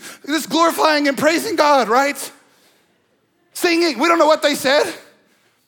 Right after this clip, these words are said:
But, but, but you know they were like, "I saw the sign. Open up my eyes. I saw," what? And again, I'm sorry for the fact that Ace of Base is gonna be on your mind now for all of Christmas holidays.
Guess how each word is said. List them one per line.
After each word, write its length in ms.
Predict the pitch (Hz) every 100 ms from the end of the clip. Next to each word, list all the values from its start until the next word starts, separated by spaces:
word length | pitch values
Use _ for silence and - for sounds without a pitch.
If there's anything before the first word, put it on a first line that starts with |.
| _ _ _ -
But, 340 | 311 - -
but, 260 | - 311 196
but 200 | 294 -
you 80 | 285
know 180 | 311 359
they 120 | 320
were 100 | 269
like, 200 | 247 - 285
"I 80 |
saw 240 | - - 554
the 60 | 480
sign. 420 | - - 453 392 - _ _ _ _ _ _ _ _ _ _ -
Open 180 | - 523
up 100 | -
my 100 | 285
eyes. 320 | - 494 453
I 20 | -
saw," 320 | - 466 - - _ -
what? 360 | 571 - - - - _ _ _ _ _ _ _ _ _ _ _ _ _ _ _ _ _ _ _ _ _ -
And 80 | 208
again, 180 | 208
I'm 120 | 185 190
sorry 360 | 226 196 180
for 120 | 170
the 100 | 170
fact 240 | 151 175 165
that 100 | 160
Ace 180 | 170 170
of 80 |
Base 240 | 160 165 160
is 100 | 147
gonna 140 | 170
be 140 | 156 165
on 120 | 160
your 100 | 156
mind 260 | 165 160
now 160 | 156 151
for 160 | 147 143
all 260 | 160 170
of 140 | 156 151
Christmas 340 | 170 160 156
holidays. 420 | 175 165 143 139